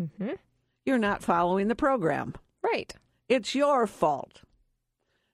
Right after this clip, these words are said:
Speaker 2: So no one, no one asked them, "How's your digestion?"
Speaker 1: No, they never ask that. Or they might never ask, "Were you breastfed?"
Speaker 2: Or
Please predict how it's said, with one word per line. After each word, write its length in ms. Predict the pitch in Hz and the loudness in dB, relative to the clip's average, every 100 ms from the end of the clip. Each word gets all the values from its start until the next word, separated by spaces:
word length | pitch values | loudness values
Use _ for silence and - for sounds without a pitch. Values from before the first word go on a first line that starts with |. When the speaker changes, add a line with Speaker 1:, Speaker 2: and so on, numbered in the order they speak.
| _ | _
Speaker 2:
So 200 | 233 233 | 0 2
no 480 | 226 240 285 311 285 | 2 0 0 0 2
one, 540 | 214 170 139 123 160 | 2 2 0 -4 -6
no 220 | 170 269 320 | -4 -2 0
one 280 | 233 165 - | 0 -2 -4
asked 340 | 156 160 - | -4 -4 -6
them, 200 | 147 143 - _ _ _ | -6 -6 -10 _ _ _
"How's 260 | 208 190 165 | -2 -2 0
your 100 | 147 | -2
digestion?" 800 | 127 120 - 127 147 - - - - _ | -2 -4 -4 -6 -6 -8 -10 -10 -16 _
Speaker 1:
No, 280 | 208 175 190 | -2 -2 -2
they 120 | 208 | -2
never 220 | 220 170 - | 0 -2 -4
ask 220 | 180 - | -10 -8
that. 260 | 113 - - _ _ _ _ _ _ | -8 -8 -14 _ _ _ _ _ _
Or 300 | - 233 202 | 0 2 2
they 200 | 196 214 | 0 0
might 180 | 208 196 | 2 2
never 260 | 214 202 202 | 0 0 2
ask, 480 | 175 160 180 - - _ | 0 0 -2 -10 -20 _
"Were 140 | - 185 | -2 -2
you 160 | 202 | 0
breastfed?" 600 | 220 285 392 - 277 175 185 _ _ _ _ _ _ _ _ _ _ _ _ - | 0 -2 -2 0 0 -2 -10 _ _ _ _ _ _ _ _ _ _ _ _ 0
Speaker 2:
Or 560 | 285 254 247 294 349 | 2 2 2 0 -4